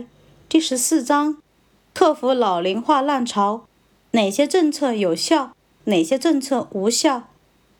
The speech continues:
第一小节：为退休年龄建模。为了研究这些方法的影响，我利用从英国人口统计工程中得到的人口数据，建立了一个世界经济模型。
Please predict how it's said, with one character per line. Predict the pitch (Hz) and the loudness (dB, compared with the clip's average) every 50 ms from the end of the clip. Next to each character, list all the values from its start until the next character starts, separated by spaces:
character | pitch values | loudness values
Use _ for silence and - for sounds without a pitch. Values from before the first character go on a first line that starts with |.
| _ _ _ | _ _ _
第 | - 311 285 | 0 2 2
一 | 311 339 | 2 0
小 | 330 - 247 185 175 175 | 0 0 -2 -2 -2 -2
节： | 165 - 180 180 190 208 208 - _ _ _ _ _ _ _ _ _ _ _ _ _ _ - | -2 0 0 0 0 -2 -6 -12 _ _ _ _ _ _ _ _ _ _ _ _ _ _ 0
为 | 311 359 349 330 311 | 2 2 4 2 0
退 | 302 - - 359 330 320 | 0 -2 0 0 0 2
休 | - 339 339 | 2 2 2
年 | 320 294 247 220 226 262 | 2 2 0 -2 -2 0
龄 | 285 269 254 262 | 0 0 -2 -2
建 | 262 - 349 330 262 | 0 2 2 2 2
模。 | 233 208 190 190 208 262 302 - _ _ _ _ _ _ _ _ _ _ _ _ - | 0 0 0 0 -2 -2 -4 -10 _ _ _ _ _ _ _ _ _ _ _ _ 0
为 | 330 359 339 | 2 2 4
了 | 302 247 | 2 2
研 | 233 226 220 226 269 277 | 0 0 0 0 0 0
究 | 294 320 330 | 2 2 0
这 | 320 330 339 | 2 0 -2
些 | 320 320 320 | 0 0 0
方 | 320 - 339 370 392 | 0 2 0 0 0
法 | - 294 214 202 | 0 -2 0 0
的 | 220 214 | 0 0
影 | 202 202 254 320 | 0 2 0 0
响， | 330 - - 202 165 - - - _ _ _ - _ _ _ - | 0 0 -2 -2 -2 -4 -6 -14 _ _ _ -20 _ _ _ 0
我 | 233 220 214 | 2 2 2
利 | 233 349 349 | 2 2 2
用 | 330 311 311 285 269 254 | 2 2 2 0 -2 -4
从 | - - 240 226 247 247 - | -4 -2 -2 -2 -2 0 2
英 | 285 320 330 320 | 2 2 2 2
国 | 311 247 233 | 0 -2 -2
人 | 240 226 220 240 285 | -2 -2 -2 -2 -2
口 | 320 - 233 226 240 | 0 0 0 -2 -2
统 | - - 214 180 185 185 | -2 -2 -2 -2 -2 0
计 | - 302 269 | 0 -2 0
工 | - 285 302 320 | 0 2 0 0
程 | 320 277 226 240 | 0 0 -4 -2
中 | 240 269 277 277 | -2 0 -2 -2
得 | 277 - 202 208 226 | -2 -2 -2 0 0
到 | 311 311 | 0 0
的 | 262 214 | 0 0
人 | 190 185 190 220 285 | 0 0 -2 -2 -2
口 | - - 185 | 0 0 -2
数 | 165 - - - 311 262 | -2 -2 0 0 -2 0
据， | 247 - 302 254 220 214 - - _ _ _ _ _ - | 0 -2 -2 -2 -2 -4 -8 -20 _ _ _ _ _ -2
建 | - 370 370 339 302 | 2 2 4 4 4
立 | 320 311 285 | 2 2 0
了 | 240 208 185 - - - | -2 -4 -6 -8 -6 -4
一 | 220 240 240 | -2 -2 -2
个 | 247 - 294 277 269 247 | 0 2 4 4 4 2
世 | 240 - - - 330 294 262 | 0 -2 -2 0 0 0 0
界 | - 294 254 240 | 2 2 2 0
经 | 240 - 294 302 311 | 0 0 0 2 2
济 | 311 320 302 262 | 2 0 0 -2
模 | 233 208 190 190 214 285 | 0 -2 0 0 0 0
型。 | 320 - - 214 196 208 226 | 0 -2 -2 -2 -2 -2 -4